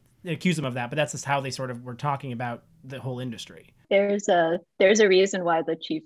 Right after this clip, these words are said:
Speaker 2: sustainability officer of Suncor is an ex-politician.
Speaker 1: <laughs>
Speaker 2: And, uh, also, um, I don't, this is anecdotal, so you can cut it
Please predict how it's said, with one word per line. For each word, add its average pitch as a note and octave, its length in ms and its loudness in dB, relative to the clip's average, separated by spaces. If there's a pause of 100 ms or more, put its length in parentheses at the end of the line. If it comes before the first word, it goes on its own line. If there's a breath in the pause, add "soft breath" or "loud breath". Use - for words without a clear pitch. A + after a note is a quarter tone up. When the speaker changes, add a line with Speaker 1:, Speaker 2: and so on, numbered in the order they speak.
(120)
Speaker 2:
sustainability - 800 0 (640)
officer F#3 420 0
of - 100 -2
Suncor E3 520 -2 (180)
is F3 120 -2
an - 60 0
ex-politician. - 840 -2 (340)
Speaker 1:
<laughs> - 320 -12
Speaker 2:
And, D3+ 480 -2
uh, E3+ 240 2 (460)
also, G3+ 800 2
um, F3 340 0
I - 80 2
don't, F3 200 0 (140)
this G#3+ 140 -2
is A#3+ 100 0
anecdotal, E3+ 640 0
so F3 140 -6
you E3 160 -2
can F3 160 -14
cut - 180 -4
it - 160 -2